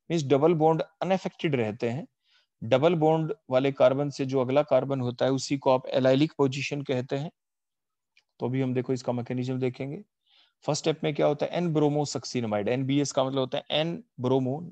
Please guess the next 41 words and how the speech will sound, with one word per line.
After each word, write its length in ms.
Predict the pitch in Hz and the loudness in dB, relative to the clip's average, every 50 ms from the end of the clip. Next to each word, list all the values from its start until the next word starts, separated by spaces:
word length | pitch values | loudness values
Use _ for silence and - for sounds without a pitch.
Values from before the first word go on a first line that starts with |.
| - _ - | -16 _ -4
नाइट्रोजन 420 | 117 117 110 123 131 131 135 143 | -4 -2 0 0 -2 -2 -2 -4
के 120 | 135 - 139 | -4 -4 -4
ऊपर 120 | 131 135 | -4 -4
देखो 200 | 135 139 - 143 | -4 -4 -4 -4
ब्रोमीन 320 | 131 131 131 127 135 139 139 | -2 -2 -2 0 0 -2 -2
लगी 240 | 135 131 127 135 | -2 -2 -2 -2
हुई 120 | 135 135 135 | -2 -2 -2
है 140 | 135 160 190 _ _ _ _ _ _ - | -4 -6 -10 _ _ _ _ _ _ -2
तो 60 | 123 | 0
एन 140 | 127 135 135 | 0 0 2
ब्रोमो 280 | 127 135 135 135 139 143 | 4 4 4 4 4 2
हो 140 | 139 139 131 | 2 0 0
गया। 220 | 131 151 180 214 _ _ _ _ _ _ _ _ _ _ _ _ _ _ _ _ - - | 0 -4 -4 -6 _ _ _ _ _ _ _ _ _ _ _ _ _ _ _ _ -8 -4
और 100 | 123 135 | -4 -4
सक्सिन 640 | - - 156 - - - - 180 175 180 180 190 277 - _ _ _ - | -4 -4 -6 -4 -4 0 2 4 4 4 2 -2 -6 -14 _ _ _ -4
इमाइड 500 | 123 120 117 113 110 110 110 117 113 - - - - | -2 0 2 2 2 0 -2 -4 -8 -14 -16 -12 -6
बोलते 300 | 113 107 107 104 - 110 | -6 -4 -4 -4 -6 -6
हैं 60 | 104 | -8
इसे, 160 | 101 - 110 | -8 -10 -10
क्या 160 | - - 117 | -6 -4 -2
बोलते 280 | 120 127 135 131 139 151 | -2 -2 -2 -4 -4 -6
हैं? 80 | 147 143 | -6 -4
एन 100 | 143 139 | -2 -2
ब्रोमो 380 | 139 135 139 139 160 208 330 247 | 0 0 0 0 -2 -4 -6 -8
सक्सिनमाइड 600 | - - - - - 135 131 123 123 120 120 120 | -12 -12 -10 -8 -6 -6 -4 -2 -2 -2 -2 -2
ये 80 | 123 123 | -4 -4
स्ट्रक्चर 360 | 120 - 123 - - 131 127 | -6 -8 -12 -8 -6 -4 -4
हो 120 | 123 123 123 | -4 -4 -4
गई। 140 | 131 160 202 _ _ _ _ _ _ _ _ _ _ _ _ _ _ _ _ _ _ _ _ _ _ _ _ _ _ _ _ _ _ _ _ _ _ _ _ _ _ _ _ _ _ _ _ _ _ _ _ _ _ _ _ - | -6 -8 -8 _ _ _ _ _ _ _ _ _ _ _ _ _ _ _ _ _ _ _ _ _ _ _ _ _ _ _ _ _ _ _ _ _ _ _ _ _ _ _ _ _ _ _ _ _ _ _ _ _ _ _ _ -4
तो 80 | - 135 | -4 -4
फर्स्ट 340 | 123 - - - 127 127 - | -4 -4 -4 -4 -4 -2 2
स्टेप 200 | - 151 147 - | 0 0 0 2
के 100 | - 151 | 0 0
अंदर 340 | 151 147 143 156 156 156 - | 2 2 4 2 2 2 0
ये 180 | 143 131 131 131 | -2 -2 0 0
एचबीआर 500 | 127 - - 131 135 135 131 127 135 139 | 0 -2 -4 -2 0 4 6 6 6 4
के 140 | 135 - 135 | 2 -2 0
साथ 240 | - 139 139 131 147 | 0 0 0 0 -2
रिएक्ट 260 | 123 127 127 120 - | -4 -4 -4 -4 -4
करता 320 | - 131 123 - - 139 | -4 -4 -4 -2 -2 -2
है, 160 | 143 156 175 | -2 -2 -8